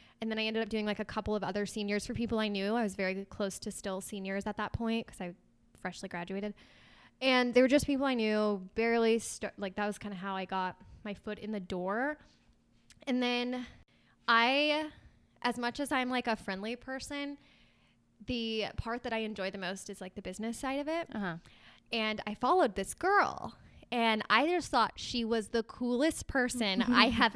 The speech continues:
Speaker 1: ever followed online. And this is twenty thirteen, so, like, influencers are not a thing.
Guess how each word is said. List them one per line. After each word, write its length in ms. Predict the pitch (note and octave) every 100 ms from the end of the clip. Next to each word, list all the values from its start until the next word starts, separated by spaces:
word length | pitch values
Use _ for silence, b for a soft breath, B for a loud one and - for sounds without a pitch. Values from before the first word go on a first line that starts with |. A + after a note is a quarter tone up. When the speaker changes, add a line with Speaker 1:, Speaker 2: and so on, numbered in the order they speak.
| -
Speaker 1:
ever 400 | A#3 G#3+ B3 C#4
followed 480 | - G#3+ G#3 G#3+ G#3
online. 400 | G3+ G3 F#3 F3+
And 140 | F#3+ B B B -
this 160 | A3+
is 120 | A#3+
twenty 360 | - G#3+ G3+ G3+
thirteen, 640 | G3 G3 G3 G3 G3 G#3
so, 160 | G#3 G3
like, 300 | F#3 F#3 - - B B B B B A3
influencers 680 | G#3+ A3 A#3 B3+ D4 C#4+ C#4+
are 60 |
not 180 | D4 D4
a 40 | D4+
thing. 380 | D#4+ D#4 D#4+